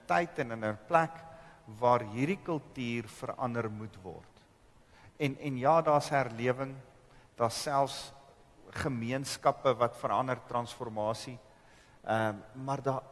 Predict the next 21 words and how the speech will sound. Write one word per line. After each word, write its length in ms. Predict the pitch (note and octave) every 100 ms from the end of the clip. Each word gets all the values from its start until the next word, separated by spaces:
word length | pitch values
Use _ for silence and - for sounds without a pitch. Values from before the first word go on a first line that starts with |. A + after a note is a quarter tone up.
| -
is 500 | G#3 F#3 - - - - - - -
sekere 600 | - - - G3 G3+ F#3 E3 - G2+
woord, 300 | A2+ C#3 -
as 140 | B2 B2+
ek, 120 | -
as 160 | B2+ B2
ek 140 | C#3
na 100 | B2+
Luther 460 | B2 A#2 D#3 - D3+
en 80 | D3
Calvin 480 | - C#3+ C#3+ D#3 C#3 B2+
gekyk 440 | C3 - G2 G2
het, 180 | G#2 -
en 140 | G#2
as 120 | A2 B2
ek 120 | -
na 140 | A#2+ A2 A2 - - -
ouens 300 | D3+ D3+ D3
in 100 | C#3+
die 80 | C3
draai, 280 | - A2+ B2+